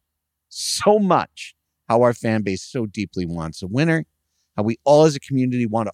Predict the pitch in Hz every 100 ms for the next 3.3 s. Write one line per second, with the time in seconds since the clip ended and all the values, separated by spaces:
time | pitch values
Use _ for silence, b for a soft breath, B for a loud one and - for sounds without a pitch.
0 | - 143 147 117 123 107 101 - 113 110
1 | 131 139 131 - - 98 143 131 113 110
2 | 117 127 117 - 131 110 98 - - 180
3 | 180 180